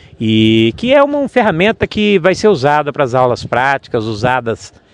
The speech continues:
também para o plantio da área da, da escola. Então, é, isso traz mais tecnologia pra escola, mais tecnologia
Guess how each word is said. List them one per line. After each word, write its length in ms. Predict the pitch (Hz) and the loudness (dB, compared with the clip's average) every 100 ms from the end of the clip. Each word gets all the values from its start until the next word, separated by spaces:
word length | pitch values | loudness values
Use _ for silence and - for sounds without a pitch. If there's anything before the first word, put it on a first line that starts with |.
| _ | _
também 480 | 127 120 113 131 135 | -4 -2 0 0 -2
para 400 | - 123 120 117 | -2 0 2 0
o 40 | |
plantio 400 | 104 117 - 127 | -4 -6 -4 -4
da 120 | 120 110 | 0 0
área 240 | 117 113 | 0 -4
da, 220 | 107 98 | -2 -2
da 100 | 101 | -2
escola. 600 | 101 - 117 131 135 131 - _ - - 117 | -4 -2 2 4 4 0 -6 _ -20 -16 -10
Então, 400 | 101 135 139 139 | 0 2 4 4
é, 460 | 135 131 123 123 | 4 4 2 2
isso 520 | 123 135 - 143 127 110 - | 0 -2 0 2 2 0 -2
traz 460 | 139 147 143 110 | 0 0 0 -4
mais 540 | 120 135 113 156 185 - | -10 -10 -4 -2 -2 -4
tecnologia 580 | 139 139 127 113 120 120 | -8 -4 -6 -4 -4 -4
pra 120 | 107 | -6
escola, 560 | - 135 135 135 127 - - - - | -6 0 4 4 2 -4 -20 -20 -10
mais 340 | 120 156 175 | -2 0 0
tecnologia 800 | - 127 135 123 104 117 127 120 | -2 -2 0 0 0 0 2 0